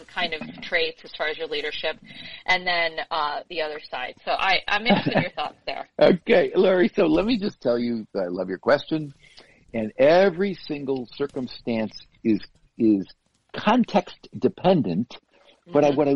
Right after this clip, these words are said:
Speaker 2: what I would always, context dependent. So I, I've coached many and many of executive women and men in the different cultures that they're in. You got me? You understand?
Speaker 1: Right.
Speaker 2: Like, whatever company you're in, whatever culture you're in, whatever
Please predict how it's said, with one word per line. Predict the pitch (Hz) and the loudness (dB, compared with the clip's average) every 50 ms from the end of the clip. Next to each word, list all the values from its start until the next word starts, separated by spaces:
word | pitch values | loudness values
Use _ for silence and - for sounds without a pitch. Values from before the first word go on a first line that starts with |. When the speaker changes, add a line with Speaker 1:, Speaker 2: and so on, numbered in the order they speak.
| 135 - | 0 -2
Speaker 2:
what | - 139 143 | -2 0 0
I | 131 123 | 2 2
would | 123 123 - | 0 -2 -4
always, | - 135 156 190 233 254 240 - - - _ _ | -2 0 2 2 2 2 0 -6 -10 -14 _ _
context | - - 196 220 208 - - 180 - - _ | -4 -2 -2 -2 -2 -4 -8 -10 -10 -10 _
dependent. | - 131 - 185 202 196 87 - _ _ | -12 -8 -6 -6 -6 -6 -10 -14 _ _
So | - 135 127 123 117 - - - _ _ _ - _ _ _ _ | -2 0 0 0 0 -4 -8 -20 _ _ _ -20 _ _ _ _
I, | 127 127 127 - | 0 0 0 0
I've | - 117 104 - | -2 -4 -4 -2
coached | - - 127 - - - _ _ _ _ | -2 -2 -2 -2 -6 -18 _ _ _ _
many | - 120 127 135 143 165 185 185 170 151 | -6 -4 -4 -4 -4 -4 -2 -2 -2 -2
and | 131 131 | -2 -2
many | 139 143 143 147 143 135 120 | -2 -2 -2 2 2 2 2
of | 107 95 - _ _ _ - | 2 -2 -8 _ _ _ -8
executive | 104 95 - 135 131 - - 117 110 107 | -4 0 0 0 0 2 2 2 2 2
women | 98 107 117 113 113 113 107 104 | 4 4 6 8 8 8 6 6
and | 101 101 101 | 6 6 6
men | 117 135 143 131 113 104 98 95 - - _ _ _ _ _ _ _ | 6 8 8 6 6 6 4 2 0 -4 _ _ _ _ _ _ _
in | - 135 123 117 117 113 110 107 104 95 | 6 6 8 8 8 8 6 4 2 2
the | 113 104 | 2 2
different | 95 - 135 - - 131 120 104 - - | 4 2 0 2 4 2 2 2 0 -4
cultures | - - 135 143 120 - - - 135 131 120 120 110 - - - | 0 2 2 0 0 -4 -2 2 4 6 6 6 4 2 2 2
that | 113 107 - _ | 2 2 4 _
they're | 110 107 104 104 - - | 4 4 4 4 2 2
in. | 127 110 101 87 73 64 64 - _ _ _ _ _ | 2 2 2 2 -2 -8 -14 -18 _ _ _ _ _
You | 92 90 87 | -8 0 2
got | 107 107 107 120 | 2 2 2 2
me? | 147 170 202 208 - _ _ _ | 0 -2 -2 -4 -6 _ _ _
You | 113 117 | 0 2
understand? | 113 117 117 - - 139 143 139 | 2 2 2 2 4 4 4 4
Speaker 1:
Right. | 139 127 | 4 2
Speaker 2:
Like, | 123 - | 2 2
whatever | 131 135 135 147 151 160 156 | 0 0 2 2 0 0 -2
company | - - 156 151 - 156 147 | -2 -4 -4 -4 -4 -6 -6
you're | 135 135 139 143 | -4 -4 -4 -6
in, | 147 143 | -6 -6
whatever | 139 135 131 127 - | -4 -6 -6 -6 -8
culture | - 131 139 131 - - 127 | -6 -6 -6 -6 -4 -8 -8
you're | 127 | -6
in, | 123 | -4
whatever | 117 117 117 120 113 | -4 -4 -4 -4 -8